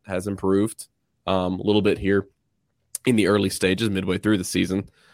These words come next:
rather. Um, Brian Harsin said this week, you know, it, it was a group he actually felt was a little underrated last year. He felt like they, they played a little bit better than they were given credit for, but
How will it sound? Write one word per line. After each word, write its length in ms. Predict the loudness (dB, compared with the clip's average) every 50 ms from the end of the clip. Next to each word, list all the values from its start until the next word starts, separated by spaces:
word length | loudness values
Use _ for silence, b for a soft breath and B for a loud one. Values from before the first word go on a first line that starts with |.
| b b b
rather. 460 | 0 2 2 4 4 2 0 0 -2 -4
Um, 200 | -2 0 0 2
Brian 240 | 4 4 4 4 4
Harsin 320 | 2 2 0 0 -4 -4
said 160 | 0 0 0
this 180 | 0 0 -4 -2
week, 140 | -2 -2 -2
you 60 | 0
know, 60 | 0 2
it, 160 | 2 2 2
it 60 | 2
was 120 | 0 -2
a 60 | -2 -2
group 240 | -2 -2 -4 -2
he 120 | 0 2 2
actually 260 | 2 0 -2 -8 -6
felt 220 | 0 0 0 2
was 120 | 0 0 0
a 40 | 2
little 200 | 2 2 2 2
underrated 640 | 0 0 0 0 2 2 2 2 0 -2 -6 -8 _ _ _ _ _ _ _ _ -2
last 240 | 0 0 0 0 -2
year. 80 | -4 -4
He 40 |
felt 160 | 0 0 0 2
like 140 | 0 0
they, 100 | 0 0
they 240 | 0 0 2 0 0
played 240 | 0 0 0 2 2
a 40 | 2
little 180 | 2 0 0
bit 140 | 0 0 0
better 240 | 2 0 0 0 -2
than 160 | -4 -4 -4 -4
they 120 | -2 -2
were 140 | -4 -4 -6
given 400 | -6 -6 -6 -6 -6 -8 -10 -12 _ _ _ _ _ _ _ _ -4
credit 360 | 0 2 2 2 2 -2 -4
for, 320 | -4 -2 0 2 2 0
but 360 | 0 0 0 0 0 0 -2